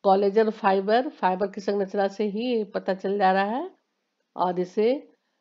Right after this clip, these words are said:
फाइब्रोब्लास्ट, रीस कोरक फाइ-,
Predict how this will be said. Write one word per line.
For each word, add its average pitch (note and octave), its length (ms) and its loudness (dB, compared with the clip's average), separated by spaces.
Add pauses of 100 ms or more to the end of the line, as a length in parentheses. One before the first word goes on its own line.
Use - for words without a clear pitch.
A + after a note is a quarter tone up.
(260)
फाइब्रोब्लास्ट, F#3+ 1080 4 (720)
रीस B3 440 0
कोरक D#3+ 520 -6
फाइ-, F#3 360 -2